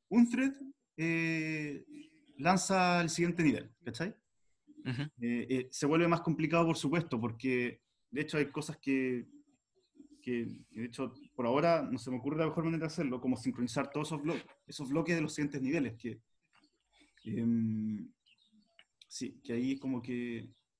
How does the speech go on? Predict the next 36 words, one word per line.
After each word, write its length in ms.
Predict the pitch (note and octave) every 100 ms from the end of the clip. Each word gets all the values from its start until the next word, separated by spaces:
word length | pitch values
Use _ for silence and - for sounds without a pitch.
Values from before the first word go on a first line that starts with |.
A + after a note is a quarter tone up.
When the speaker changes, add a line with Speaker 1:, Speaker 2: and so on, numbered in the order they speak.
| _ _ _ _ _ -
Speaker 1:
habría 220 | A2 B2
que 80 | A#2+
ver 220 | A#2+ A#2 -
si 140 | B2
se 100 | A#2+
puede 140 | A2+ B2
hacer 180 | A#2
bien. 240 | B2 A#2 A2+ _ _ _ _ _ _ _ _
Y 420 | - A#2+ A#2+ A#2+
lo 140 | A#2
otro 300 | D3+ F#3+ A#3+
es 160 | - -
que 200 | D3 C#3
el 80 | B2
selection 460 | - C3 E3 G3+
sort 400 | F3 G3+ A3 -
tendría 240 | C#3+ C3+ D3
que 80 |
volverse 340 | D3+ C3+ D#3 D#3+
un 60 |
algoritmo 340 | C#3 B2+ C#3+ C#3
paralelo. 480 | A#2+ A#2 D#3 A#2 - _ _ - - - _ _ _ _ _ _ _
Speaker 2:
Ujú. 300 | A#2+ A2+ C#3
Speaker 1:
Porque 240 | D#3 A#2 A#2+
tendría 240 | B2+ C3+
que 60 | D3
ser 160 | D#3
selection 560 | - B2+ D3+ D#3 E3 D3+
sort 320 | - D#3 D#3
paralelo, 400 | C#3+ A#2+ D3 B2
en 100 | G#2+ -
el 60 |
fondo 240 | - B2+ B2
que 100 | C3
es 60 |
como 460 | - B2+ A#2+ A2+ -